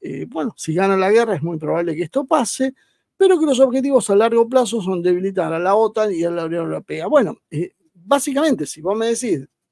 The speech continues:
desde la otan que tienen que detener militarmente a Rusia, que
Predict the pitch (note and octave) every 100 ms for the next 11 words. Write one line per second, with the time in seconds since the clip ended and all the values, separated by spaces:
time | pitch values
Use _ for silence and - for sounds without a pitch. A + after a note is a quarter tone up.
0 | _ _ - D3+ E3 G#3 B3+ F3 - -
1 | _ _ _ _ _ _ - D3 F3 G3
2 | F#3 F3+ F3+ F#3+ G3 E3 D3 D#3+ E3+ E3+
3 | D#3+ D#3+ F3+ G3 G3+ G3 G3 A#3+ G#3 -
4 | - - _ _ _ _ - D#3+